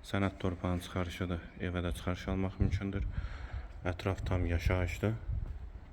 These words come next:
Qiymət videonun aşağı hissəsində qeyd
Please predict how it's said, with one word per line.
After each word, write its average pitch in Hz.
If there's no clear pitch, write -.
Qiymət 95
videonun 87
aşağı 87
hissəsində 101
qeyd 101